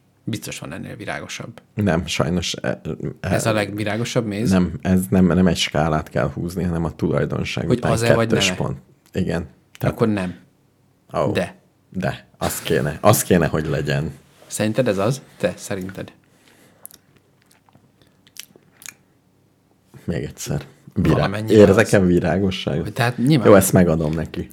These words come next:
Speaker 1: De ez olyan, mint hogyha
Speaker 2: Jó, mert
Speaker 1: Ornál
Speaker 2: ajándékba
Speaker 1: azt mondanád,
Speaker 2: kaptuk.
Speaker 1: hogy szőlős.
Speaker 2: Jó, ajándékba kaptuk, tehát f-, kicsit fölpontozzuk. Tehát egyet vesztett.
Speaker 1: Jó.
Speaker 2: Az édességnél.
Speaker 1: Jó, tedd rá a kopakját.
Speaker 2: Jó.
Speaker 1: Ne egyél többet.
Speaker 2: Oké.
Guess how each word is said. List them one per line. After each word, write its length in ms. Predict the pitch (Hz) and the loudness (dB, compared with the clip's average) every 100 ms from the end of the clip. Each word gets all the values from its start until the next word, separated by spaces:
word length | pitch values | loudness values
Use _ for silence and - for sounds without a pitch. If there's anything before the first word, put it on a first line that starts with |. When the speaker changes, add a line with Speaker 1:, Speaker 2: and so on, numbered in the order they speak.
| - | -4
Speaker 1:
De 140 | 117 | 2
ez 120 | 131 | 6
olyan, 180 | 160 147 | 8 8
mint 140 | 127 | 6
hogyha 360 | 127 123 131 127 | 2 2 4 8
Speaker 2:
Jó, 120 | 107 | 8
mert 160 | 117 120 | 8 10
Speaker 1:
Ornál 140 | - | 10
Speaker 2:
ajándékba 220 | 139 127 127 | 10 10 10
Speaker 1:
azt 120 | 127 | 8
mondanád, 260 | 127 120 120 | 6 6 6
Speaker 2:
kaptuk. 140 | 123 | 4
Speaker 1:
hogy 60 | - | 2
szőlős. 580 | - 107 92 80 90 - | -2 -2 0 -4 -8 0
Speaker 2:
Jó, 140 | 101 | 2
ajándékba 560 | - 98 87 85 - 87 | 4 2 2 0 0 -2
kaptuk, 420 | 85 85 - 92 | -2 -4 -4 -4
tehát 200 | - 87 | -4 -4
f-, 120 | - | -8
kicsit 320 | - - 85 | -2 -2 -2
fölpontozzuk. 840 | - 80 69 - 53 71 - - - - _ _ _ | -4 -2 -2 -2 -6 -6 -8 -8 -10 -12 _ _ _
Tehát 200 | 95 - | 2 4
egyet 380 | - 90 - | 4 4 0
vesztett. 560 | - - - - - - - - _ _ _ _ _ - | -4 -8 -8 -12 -12 -18 -20 -20 _ _ _ _ _ -16
Speaker 1:
Jó. 140 | - - _ _ _ - | -16 -16 _ _ _ -4
Speaker 2:
Az 120 | 92 | 2
édességnél. 720 | 87 71 - - - 64 - - - _ - - _ _ - | 2 0 -4 -4 -4 -4 -6 -8 -14 _ -20 -20 _ _ -14
Speaker 1:
Jó, 80 | - - | -14 -10
tedd 160 | - 107 | -6 -4
rá 100 | 104 | -6
a 60 | |
kopakját. 460 | - - - - - - _ - 87 | -10 -14 -14 -12 -14 -16 _ -10 -8
Speaker 2:
Jó. 80 | 87 - | -8 -10
Speaker 1:
Ne 100 | - | -10
egyél 240 | - - | -8 -10
többet. 400 | - - - - _ - - _ - - | -10 -12 -14 -16 _ -20 -20 _ -20 -10
Speaker 2:
Oké. 420 | 98 95 143 160 | -6 -2 2 2